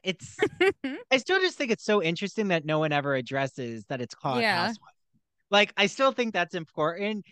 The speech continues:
Speaker 1: because I wonder, should it be called, um, The Real Women of Beverly Hills?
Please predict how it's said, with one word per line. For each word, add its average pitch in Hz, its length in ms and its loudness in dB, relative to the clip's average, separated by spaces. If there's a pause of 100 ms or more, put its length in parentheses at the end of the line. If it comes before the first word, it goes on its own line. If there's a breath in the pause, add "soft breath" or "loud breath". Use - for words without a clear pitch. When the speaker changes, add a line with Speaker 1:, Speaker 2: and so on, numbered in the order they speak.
(180 soft breath)
Speaker 1:
because 226 200 0
I 247 100 4
wonder, 240 340 0
should 202 200 -4
it 202 80 -4
be 208 120 -6
called, 180 480 0 (840)
um, 147 480 0 (1160)
The 185 100 4
Real 190 300 6
Women 165 420 2
of 123 140 -12
Beverly 107 440 -10
Hills? 95 680 -20